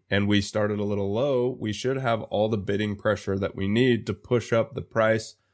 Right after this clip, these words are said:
maybe a little bit over market value 'cause there's a little bit more action on it. That's how I run every listing. I mean, plus or minus a little bit depending on the client, but that's pretty close.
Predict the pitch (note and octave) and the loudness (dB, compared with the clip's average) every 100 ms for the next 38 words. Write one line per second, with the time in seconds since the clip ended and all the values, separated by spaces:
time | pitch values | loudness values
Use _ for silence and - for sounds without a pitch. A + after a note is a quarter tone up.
0 | _ D3+ F3+ F#3 F3 D#3 D3 C#3 C#3 C3+ | _ -4 -2 0 0 0 0 0 0 0
1 | B2+ B2 B2 A#2 - A2 A2 A2+ A2+ A2 | 0 0 0 0 -2 -2 0 2 0 -2
2 | - G#2 G2+ - - G2 G2 G2+ G#2 F#2+ | -2 -2 -4 -8 -4 -2 -2 0 0 0
3 | G2 G2+ F#2+ - F#2+ - - F#2+ F2 F2+ | -2 -2 -2 0 -2 -2 -6 -6 -6 -10
4 | - - B2+ D3+ C#3 C3 B2+ A#2 A2 - | -10 -2 -2 2 2 2 2 2 0 -2
5 | G2 G2+ G2+ G2+ G2+ G2+ - F3 G2 - | 0 0 2 2 2 0 -4 -4 -4 -4
6 | - - - - B2+ D3 D3 C#3 D3+ D3+ | -10 -12 -14 -6 0 2 2 0 -2 -4
7 | D#3 D3 C3+ C#3 C3+ C3 C3 B2+ A#2+ B2+ | -2 0 2 2 0 0 0 2 2 0
8 | - A#2 A#2 A#2 A2+ A2 G#2 - A#2 A#2 | 0 -2 0 2 2 0 -2 -2 0 2
9 | A#2 - G#2 A#2 A2+ - A#2 G#2 G#2 F2+ | 0 -2 -4 -2 -4 -2 -4 -2 -4 -4
10 | - | -6